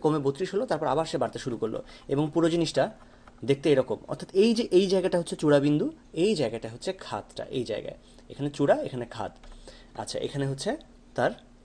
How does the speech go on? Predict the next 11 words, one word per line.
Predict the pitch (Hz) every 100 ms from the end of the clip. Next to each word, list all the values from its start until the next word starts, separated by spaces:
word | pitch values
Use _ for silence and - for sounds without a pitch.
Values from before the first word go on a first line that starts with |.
| - -
গুরুমান | 113 226 262 139 214 262 -
এবং | 123 107
এখানে | 123 127
হচ্ছে | 131 - 320 - - 117
লঘুমান, | 101 110 101 - - -
আমরা | 120 120
যেভাবে | 117 123 175 254 - 113 110 - - _ _ - - _ - - - - _ - _ _ - _ - 117
দেখিয়েছিলাম। | 123 113 - 95 - - _ - - - - - - - - - - - - -
আচ্ছা, | 117 110 - - - 131
আবারও | 151 151
আমরা | 139